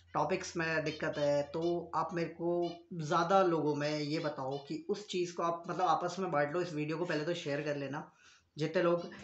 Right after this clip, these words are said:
चाह रहे हैं शुरू से start करना इन lectures पे लेके, तो हम एक proper video बनाएंगे with boards and all। उसमें हम उस chapter को पढ़ने की कोशिश करेंगे, आपको समझाने की कोशिश करूँगा मैं, आपको hundred percent दूंगा,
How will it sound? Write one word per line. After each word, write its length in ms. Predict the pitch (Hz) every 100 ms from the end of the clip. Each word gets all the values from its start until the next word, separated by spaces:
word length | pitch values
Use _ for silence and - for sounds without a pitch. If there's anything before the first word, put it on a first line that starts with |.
| - -
चाह 300 | 165 160 185
रहे 100 | 180
हैं 160 | 185
शुरू 240 | 180 170 175
से 300 | 175 175 170
start 380 | - 147 151 -
करना 440 | 147 147 147 147
इन 160 | 160 156 - -
lectures 500 | 143 143 160 151 151
पे 160 | 147
लेके, 320 | 135 127 147 156 - - - -
तो 60 | 175
हम 200 | 165 185
एक 260 | 185 147 -
proper 260 | 170 202
video 280 | 175 175 190
बनाएंगे 320 | 175 165 175
with 220 | 180 156
boards 320 | 156 170 170 175
and 180 | 156 151
all। 120 | 196 - - -
उसमें 260 | 156 - 185
हम 100 | 190
उस 140 | 190
chapter 340 | 175 143 -
को 140 | 170 185
पढ़ने 320 | 165 151 156
की 100 | 165
कोशिश 320 | 160 156 156
करेंगे, 400 | - 143 143 147
आपको 340 | 151 143 - 156
समझाने 440 | 143 139 147 165
की 60 | 165
कोशिश 360 | 151 143 180
करूँगा 340 | 165 147 147 139
मैं, 140 | 143
आपको 320 | 143 - 156
hundred 340 | 147 156 180 180
percent 360 | 175 190 175
दूंगा, 360 | 156 139 160